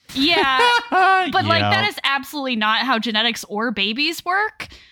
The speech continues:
Speaker 1: So I, yeah, that made me very uncomfortable. I mean, the, I understand this character is not a paragon of virtue. Like, this movie makes it very clear that she's not, and I'm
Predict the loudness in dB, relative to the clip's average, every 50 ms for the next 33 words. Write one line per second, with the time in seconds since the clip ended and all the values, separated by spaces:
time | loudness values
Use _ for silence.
0 | _ _ _ _ -12 -8 -2 0 2 2 4 2 2 2 0 0 -2 -2 -4 -6
1 | -6 -8 -10 -6 -4 -2 0 0 0 -2 -4 -8 _ _ _ -16 -10 -6 -4 -2
2 | 0 0 -2 -2 -4 -8 -14 _ -2 0 0 0 0 0 0 0 0 -2 -2 -2
3 | -2 -2 -2 -2 -2 -2 -4 -4 -4 -2 -4 -2 -4 -4 -4 -2 0 0 2 0
4 | 0 -2 -2 -4 -6 -10 -14 -16 -16 -12 -8 -8 -8 -8 -10 -16 -20 -14 -14 -14
5 | -14 _ _ _ _ _ _ _ _ _ _ 0 0 0 -2 -2 -4 -6 -4 -4
6 | -2 -2 -2 -2 -4 -4 -4 -2 -2 -2 -2 0 0 0 0 0 0 0 0 0
7 | 0 -2 -2 -2 0 0 0 2 0 0 0 -2 -4 -4 -4 -4 -2 -2 0 0
8 | 0 0 0 0 0 0 0 0 -2 0 2 2 2 4 2 2 2 0 0 -2
9 | -4 -4 -6 -8 -6 -2 2 4 4 4 4 2 0 -4 -4 0 2 2 2 2
10 | 0 -2 -2 -2 -2 -2 -4 -4 -2 0 2 2 2 0 -2 -2 0 0 0 0
11 | -2 -4